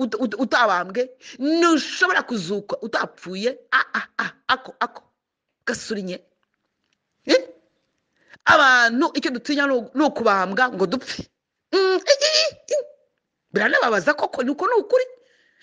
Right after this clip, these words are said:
Ah, dore icyo dushaka. Turashaka guceza, tugaceza, tugaceza, tugaceza. Wa! Ngo turazutse. U-, unyuze he? Uzukiye he? Uzutse uvuye he? Uvuye he? Kadrake?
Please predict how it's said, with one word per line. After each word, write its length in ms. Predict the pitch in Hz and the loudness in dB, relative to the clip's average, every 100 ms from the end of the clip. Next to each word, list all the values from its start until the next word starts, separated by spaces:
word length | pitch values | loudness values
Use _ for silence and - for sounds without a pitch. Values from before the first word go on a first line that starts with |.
| - - | -14 -4
Ah, 140 | - - | -2 0
dore 220 | 208 269 | 0 0
icyo 120 | 302 | -2
dushaka. 520 | 196 - 170 - - _ - - - | -4 -6 -8 -10 -20 _ -20 -14 0
Turashaka 440 | 349 320 311 302 | 2 2 2 0
guceza, 480 | 294 339 392 359 320 | -2 0 0 0 -2
tugaceza, 420 | 302 320 403 302 | -2 0 0 -2
tugaceza, 440 | 285 302 311 330 | 0 -2 0 -2
tugaceza. 580 | 269 277 294 349 311 277 254 277 | -2 -2 0 0 0 0 -2 2
Wa! 800 | 359 - - - - 254 233 214 - - | 4 6 4 2 2 2 0 -2 -8 -2
Ngo 120 | 277 | -2
turazutse. 720 | 294 277 226 233 214 - - - | 2 0 0 -2 -4 -6 -14 -4
U-, 200 | 320 339 | 0 2
unyuze 340 | 359 392 339 339 | 4 4 4 4
he? 200 | 320 320 - | 4 0 -2
Uzukiye 420 | 285 302 - 330 | -2 -2 2 4
he? 80 | 320 - - _ _ _ | 4 0 -18 _ _ _
Uzutse 280 | 294 359 359 | 0 2 2
uvuye 240 | 381 403 | 6 6
he? 220 | - 214 - - _ - | 6 2 -2 -20 _ -8
Uvuye 600 | 240 233 277 277 320 320 | -4 2 4 6 6 4
he? 120 | 220 | -2
Kadrake? 520 | - 277 302 302 - | 0 0 2 0 -2